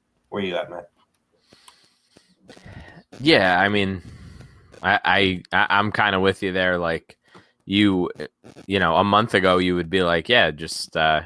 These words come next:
Speaker 2: just, just play Scotty Miller at forty-two hundred. That makes, that makes a ton of sense." And then he was on the field for forty-five snaps last week, <laughs> and didn't,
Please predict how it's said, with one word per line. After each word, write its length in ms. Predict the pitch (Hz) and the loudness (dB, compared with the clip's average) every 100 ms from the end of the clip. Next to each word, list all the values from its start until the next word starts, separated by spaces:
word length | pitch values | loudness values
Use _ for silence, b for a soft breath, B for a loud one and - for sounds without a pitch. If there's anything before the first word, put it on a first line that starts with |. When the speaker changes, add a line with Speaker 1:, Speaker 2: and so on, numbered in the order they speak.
| - | -8
Speaker 2:
just, 320 | - 87 - - _ _ | -16 -10 -10 -12 _ _
just 200 | 90 - | -12 -6
play 160 | 98 | -4
Scotty 320 | 92 - 87 87 | -2 0 0 0
Miller 280 | 90 95 | 0 0
at 100 | 85 | 0
forty-two 460 | - 90 87 82 82 | -2 -4 -2 -2 -4
hundred. 320 | 92 90 85 | -4 -4 -2
That 180 | 87 85 | 0 0
makes, 400 | 90 87 - - | -2 -4 -8 -6
that 180 | 92 92 | -2 0
makes 220 | 101 - | -2 -6
a 20 | |
ton 200 | - 135 | -2 0
of 80 | 104 | 0
sense." 360 | - 113 104 - | 0 0 0 -4
And 120 | 95 | 0
then 220 | 95 92 B B | 0 -2 B B
he 140 | - 120 | -2 0
was 160 | 107 | 2
on 80 | 104 | 0
the 80 | 104 | 0
field 260 | - 120 | 0 0
for 120 | - 131 | 0 -6
forty-five 580 | - 131 123 - 117 | -2 0 2 2 2
snaps 380 | - 123 120 - | 0 0 0 2
last 260 | 117 120 - | 0 0 0
week, 260 | 123 127 B B | -4 -6 B B
<laughs> 120 | - | -4
and 140 | 170 - - | -2 -2 -4
didn't, 260 | 160 156 | -2 -2